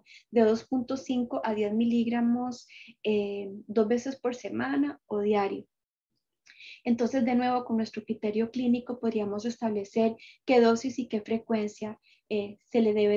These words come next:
de dar a un paciente que tiene deficiencia de vitamina K. Consideración para la vitamina D, sabemos que el rango meta es de treinta a sesenta,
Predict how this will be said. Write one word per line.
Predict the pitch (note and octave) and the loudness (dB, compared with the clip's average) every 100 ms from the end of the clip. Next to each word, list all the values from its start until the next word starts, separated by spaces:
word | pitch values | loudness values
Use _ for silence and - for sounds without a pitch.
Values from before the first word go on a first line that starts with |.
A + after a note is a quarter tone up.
| A3+ | 4
de | A3+ | 2
dar | G#3+ G#3 | 0 -2
a | |
un | G#3 | -4
paciente | A3+ - G#3 - | -6 -6 -8 -8
que | - | -8
tiene | G#3+ G#3+ G3+ G3+ G#3 - - _ | -4 -2 -2 -4 -6 -8 -18 _
deficiencia | A3+ A3+ G#3 G#3 G3 G#3 | 0 0 -2 -4 -6 -4
de | G#3+ | 0
vitamina | G#3+ G#3 G3+ F#3+ G3+ - | 0 -2 -8 -8 -12 -14
K. | - - _ _ - - - - _ | -16 -16 _ _ -20 -20 -20 -20 _
Consideración | C#4 C4+ C4+ A#3+ A#3 A#3 B3+ A#3 | 4 4 4 4 2 0 2 2
para | C4+ | 0
la | C4+ C4+ | 0 0
vitamina | B3+ A#3 G#3+ G#3 G#3 A3 | -2 -2 -2 -2 -2 -2
D, | C4 D#4 D#4+ | 2 2 2
sabemos | D#4+ B3 A3 G#3+ A#3 | 0 -2 0 0 -2
que | - | -4
el | A#3+ | -2
rango | G#3+ G#3+ A3+ | 0 -2 0
meta | A3+ A#3 A#3 - | 2 2 0 -6
es | A#3 - | -8 -8
de | G#3+ | -8
treinta | G#3 G#3+ G#3 G#3+ | -6 -2 -2 -2
a | A3+ | -8
sesenta, | A3+ G#3+ G#3 G#3 A3+ - D4 | -10 -10 -6 -2 -2 -2 -8